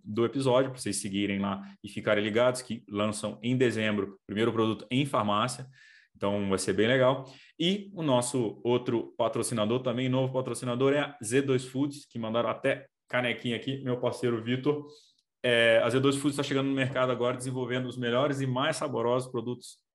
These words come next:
é, de performance e endurance. Produto nacional, então bem legal. Cliquem aqui na descrição do, do evento, do, do, do episódio, tá o link deles, pra vocês receberem a newsletter em primeira mão, quando vai ser os lançamentos, quais sabores, quais produtos.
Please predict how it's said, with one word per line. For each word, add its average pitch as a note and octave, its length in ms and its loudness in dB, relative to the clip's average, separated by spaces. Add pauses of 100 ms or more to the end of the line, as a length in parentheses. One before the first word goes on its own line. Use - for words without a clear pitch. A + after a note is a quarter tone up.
(120)
é, G#2+ 220 6
de G2+ 100 -2
performance A#2+ 540 0 (320)
e C3+ 260 2
endurance. A#2 560 0 (160)
Produto A2 380 -4
nacional, B2 840 2 (160)
então G#2 140 -6
bem A2+ 140 2
legal. A#2 480 2 (200)
Cliquem D3+ 320 4
aqui C3+ 160 0
na B2+ 80 2
descrição A#2+ 760 0
do, F#2+ 260 -2
do G2 120 2
evento, A2+ 360 0
do, F#2+ 260 0
do, F#2+ 420 -2 (160)
do G2+ 100 -2
episódio, G#2 520 2 (300)
tá A#2+ 100 2
o C3 80 6
link C#3 320 2
deles, A2+ 380 0
pra - 80 -16
vocês A2+ 180 -4
receberem A#2 360 4
a - 20 4
newsletter A#2 400 2
em B2+ 100 -2
primeira B2+ 340 2
mão, A#2+ 260 0
quando B2 200 -6
vai A2+ 100 0
ser - 140 -4
os G#2+ 80 -6
lançamentos, G#2+ 540 -4
quais A#2 240 0
sabores, A2 480 0
quais B2+ 300 0
produtos. A#2+ 600 -4